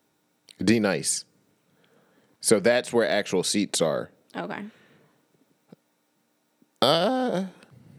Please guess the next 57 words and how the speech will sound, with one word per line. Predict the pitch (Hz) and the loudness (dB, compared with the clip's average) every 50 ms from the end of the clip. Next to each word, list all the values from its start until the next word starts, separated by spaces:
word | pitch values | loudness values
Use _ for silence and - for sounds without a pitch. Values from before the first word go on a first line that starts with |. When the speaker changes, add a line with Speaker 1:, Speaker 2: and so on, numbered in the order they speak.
| - - - - - - - _ _ _ - - - - | -20 -20 -20 -20 -20 -20 -20 _ _ _ -10 -10 -4 0
Speaker 1:
I'm | - 220 | 2 2
gonna | 302 | 4
be | 226 220 | 4 4
with | 165 147 | 4 4
my | 127 123 | 2 0
mom, | 120 120 120 131 151 151 160 | 2 2 2 4 4 2 2
so | 151 160 139 | 2 2 2
I | 135 | 2
don't | 170 165 | 2 2
really | 156 143 131 | 2 2 2
wanna | 117 117 120 131 117 | 2 2 0 0 0
go | 127 127 | 0 0
see | 135 - 131 131 | 0 0 0 0
Horrible | 123 131 123 127 131 123 135 131 | 2 2 2 0 0 -2 -2 -4
Decisions. | 131 131 - 135 139 135 139 139 139 143 147 - - - - - - - - - _ _ | -2 -2 0 0 0 0 0 -4 -4 -4 -6 -8 -10 -12 -14 -20 -20 -20 -20 -20 _ _
So | - - - | -6 -2 -2
that's, | - 107 - - - - - | -2 -2 -2 -8 -10 -8 -2
that, | - - 104 110 - | -2 -2 -2 -2 -6
that's | - 113 - | -8 -6 -4
definitely | - - 107 - 110 107 104 101 101 95 - - | -2 -2 -2 -2 -2 -4 -2 -2 -2 -4 -6 -8
something | - - 92 - 98 | -6 -4 -4 -2 -2
you | 95 95 | -2 -2
shouldn't | - 98 - 92 101 98 95 - - | -2 -2 -4 -2 -4 -8 -10 -10 -8
see | - - 104 101 | -4 -2 0 0
with | 101 - | 0 -2
your | - 98 | -2 -2
mom. | 98 101 104 101 - - - - - - | -2 0 -2 -2 -4 -8 -18 -10 -4 0
You | 156 190 | 0 2
know | 226 196 170 160 | 4 4 2 2
Royal | 139 110 117 127 123 120 113 | 2 0 0 0 0 0 0
Mall | 113 113 113 110 107 | 0 0 0 0 0
gonna | 98 101 95 | -2 -2 -2
say | - - 98 95 | 0 0 -2 0
something | - 101 80 67 95 | 0 -2 -2 0 0
outlandish | 90 82 65 78 87 85 87 87 85 85 - | -2 0 0 0 0 -2 -2 -2 -4 -4 -2
that | - 87 | -2 -2
I'm | 85 87 | 0 -2
gonna | 87 | -4
feel | 80 - 90 82 | -2 -2 -2 -2
uncomfortable | 85 85 - 78 73 - - - 73 | -2 -4 -4 -6 -6 -6 -6 -4 -4
with | - - | -4 -4
my | 69 | -4
mom. | 78 76 76 76 73 - - _ _ 349 | -4 -4 -4 -4 -6 -6 -10 _ _ -10
Speaker 2:
Eh. | 349 370 370 392 415 359 - - - _ _ _ _ _ _ - - - _ _ _ _ _ - _ _ _ - | -8 -4 -2 0 0 -2 -2 -6 -16 _ _ _ _ _ _ -20 -20 -20 _ _ _ _ _ -20 _ _ _ 4
Speaker 1:
Mostly | 147 170 214 - 185 143 | 4 4 4 4 0 0
Damaris. | 113 117 113 107 104 101 98 95 - | 0 0 0 2 2 2 2 0 0
I | - 127 | 0 0
just | 151 185 185 | 0 0 2
wanna | 190 160 139 127 | 2 2 2 2
meet | 127 123 | 0 2
her | 123 123 113 | 2 2 2
and | 110 | 2
have | 113 113 104 | 2 0 0
her | 104 | 0
say, | - - 101 90 | 0 0 0 0
"Derek." | 80 87 87 87 85 - | 0 0 0 0 0 -2
Speaker 2:
Derek. | - 180 175 - - - | -4 -6 -8 -8 -10 -12